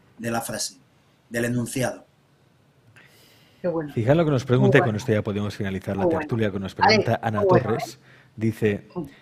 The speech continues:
Speaker 2: bueno.
Speaker 3: "Murió, murió mi hermano y no me pude despedir de él.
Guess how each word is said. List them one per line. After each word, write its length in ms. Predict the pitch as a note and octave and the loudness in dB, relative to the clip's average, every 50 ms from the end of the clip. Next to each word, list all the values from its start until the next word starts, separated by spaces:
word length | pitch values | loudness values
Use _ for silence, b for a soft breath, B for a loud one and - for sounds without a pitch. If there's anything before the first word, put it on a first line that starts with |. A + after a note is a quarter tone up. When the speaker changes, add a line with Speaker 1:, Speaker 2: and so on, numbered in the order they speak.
| B | B
Speaker 2:
bueno. 200 | B C5 - D#4 - _ - - _ _ _ | B -8 -8 -8 -10 _ -20 -20 _ _ _
Speaker 3:
"Murió, 640 | - A#2 A#2 A#2+ B2 A#2 B2 D3 E3+ F#3+ G3+ G#3 - - - - - - | -4 0 2 2 4 6 6 6 6 6 4 0 -4 -6 -6 -6 -6 -6
murió 340 | - A2+ A2+ A2 A#2+ D3 E3+ | -6 -4 -2 2 2 4 4
mi 140 | F#3 F3 D#3+ | 4 6 6
hermano 600 | C3+ B2 A#2+ A2 A#2 C3 C3 A2+ G2 G2 C3 D#3 - - - - - - _ _ _ _ _ _ | 6 6 4 2 2 2 2 2 0 -4 -6 -8 -10 -14 -20 -20 -20 -20 _ _ _ _ _ _
y 140 | G#2+ G#2 G#2 | -6 -6 -4
no 160 | G#2 A2+ C#3+ | -2 -2 0
me 120 | D#3 C3 | 0 -2
pude 280 | A#2 - B2+ C3 C#3+ C3+ | -2 -2 0 2 2 4
despedir 500 | B2 G#2+ - - - F#2 F#2+ A2 B2 G#2+ | 4 2 0 -2 -6 -4 -4 -2 -2 -2
de 180 | G2 F#2 F#2 | -2 -2 0
él. 200 | G2+ G2 F2 D#2+ | 0 -2 -2 -6